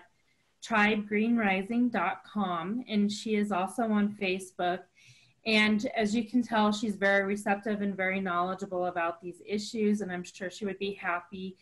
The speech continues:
to answer any questions that you have. Um, and Mandy, I can give out your email.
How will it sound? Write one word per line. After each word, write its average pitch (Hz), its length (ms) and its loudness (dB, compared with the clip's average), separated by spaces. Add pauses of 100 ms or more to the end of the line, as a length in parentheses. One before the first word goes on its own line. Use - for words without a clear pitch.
(360)
to 262 300 2
answer 233 340 0
any 214 260 0
questions 208 480 0
that 202 180 -4
you 208 120 2
have. 185 500 0 (800)
Um, 208 280 4
and 214 260 4
Mandy, 254 460 4
I 247 80 2
can 240 280 0
give 226 160 -2
out 226 200 0
your 202 240 -2
email. 233 480 -2